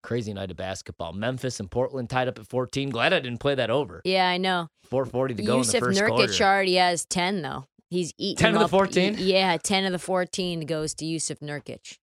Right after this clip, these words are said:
Speaker 1: You guys should
Speaker 2: So
Speaker 1: trade. I think Nurk should be traded to the Bulls. Uh, who would you rather have?
Speaker 2: Who?
Speaker 1: Uh, Vooch or Nurk?
Speaker 2: Come on. I'd rather have Nurk.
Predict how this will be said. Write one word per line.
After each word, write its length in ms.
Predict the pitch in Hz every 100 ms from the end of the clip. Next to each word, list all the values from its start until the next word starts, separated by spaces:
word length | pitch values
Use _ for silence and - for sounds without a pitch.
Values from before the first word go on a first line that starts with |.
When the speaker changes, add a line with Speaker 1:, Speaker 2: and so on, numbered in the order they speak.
| -
Speaker 1:
You 80 |
guys 80 | 427
should 180 | - 143
Speaker 2:
So 80 | 240
Speaker 1:
trade. 260 | 220 170 180 220 -
I 120 | 247
think 160 | 359 262
Nurk 320 | 180 180 151 -
should 180 | - 110
be 120 | 113
traded 400 | - 117 101 95
to 60 | 101
the 80 |
Bulls. 200 | 98 104 -
Uh, 60 | 185
who 220 | 190 240
would 120 | 269
you 80 | 240
rather 240 | 220 190 147
have? 280 | 123 80 - _ _ - _ _ _ _ _ _ _ _ _ _ _ _ -
Speaker 2:
Who? 160 | 175
Speaker 1:
Uh, 260 | 151 135 117
Vooch 440 | 117 180 226 -
or 100 | 156
Nurk? 300 | 135 123 90 -
Speaker 2:
Come 200 | 285 208
on. 520 | 160 151 143 135 139 _ _
I'd 140 | - 285
rather 220 | 311 302
have 160 | 285 262
Nurk. 360 | 294 247 165